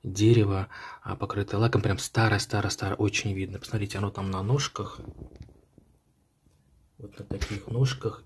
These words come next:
И, ам, скажем так, современным, э, сленгом, в чём фишка, то, что в зеркале отражается вторая сторона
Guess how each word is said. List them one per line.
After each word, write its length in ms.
И, 160
ам, 500
скажем 460
так, 160
современным, 760
э, 200
сленгом, 520
в 140
чём 220
фишка, 480
то, 200
что 320
в 80
зеркале 500
отражается 640
вторая 400
сторона 640